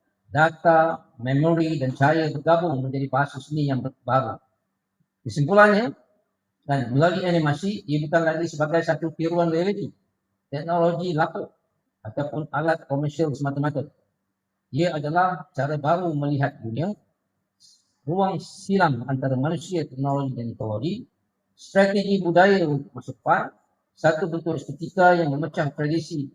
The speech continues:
tanpa musnahkan warisan, jambatan antara sains, seni dan ekologi. Jadi A I bukan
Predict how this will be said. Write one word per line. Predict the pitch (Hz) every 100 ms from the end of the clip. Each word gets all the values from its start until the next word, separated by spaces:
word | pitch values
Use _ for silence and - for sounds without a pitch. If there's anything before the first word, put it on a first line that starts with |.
| -
tanpa | 180 196 - 196 151
musnahkan | 139 135 147 123 131 120
warisan, | 107 104 104 175 202 - _ _ _ _
jambatan | - 139 151 180 180 175 147
antara | 143 143
sains, | 135 165 160 147
seni | 147 147 127
dan | 123
ekologi. | 120 127 117 104 - _ _ _ _ _ 120
Jadi | 170 185 196
A | 190 202
I | 208 - _ _
bukan | - 160